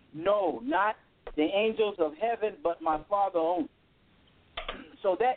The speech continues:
day and hour, Jesus and Christ himself don't know, Jesus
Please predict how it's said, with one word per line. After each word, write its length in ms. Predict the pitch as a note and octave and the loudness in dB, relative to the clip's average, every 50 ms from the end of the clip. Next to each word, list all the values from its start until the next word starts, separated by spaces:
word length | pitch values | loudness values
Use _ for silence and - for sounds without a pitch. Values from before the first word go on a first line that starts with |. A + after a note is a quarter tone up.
| - - | 0 0
day 220 | A3+ A#3+ A#3+ A#3 G#3+ | 2 4 4 4 2
and 100 | F#3+ G3+ | 2 2
hour, 400 | G#3 A3 G#3+ G3 F3+ D#3 D3 D3 D3+ _ _ _ _ _ _ - - - _ _ _ _ _ _ | 4 4 4 6 4 4 2 0 -6 _ _ _ _ _ _ -20 -20 -20 _ _ _ _ _ _
Jesus 320 | - A3+ B3 B3 A3+ A#3+ A3+ - | -2 -2 -2 0 -2 -4 -4 -6
and 140 | - - - | -10 -12 -12
Christ 400 | - - - A#3+ A#3 A#3 A#3 - _ _ - - - | -6 -4 0 0 2 0 0 -4 _ _ -20 -20 -4
himself 460 | - G#3+ G3+ - - - A#3+ A#3+ A#3+ - - | -2 -2 -2 0 0 0 0 2 0 0 -2
don't 180 | A#3+ A#3 A#3 | -2 0 2
know, 160 | A3+ A#3 A3+ A3 - | 2 2 0 0 -2
Jesus 260 | A3+ A3+ G#3 G#3+ G#3 | -6 -10 -10 -10 -14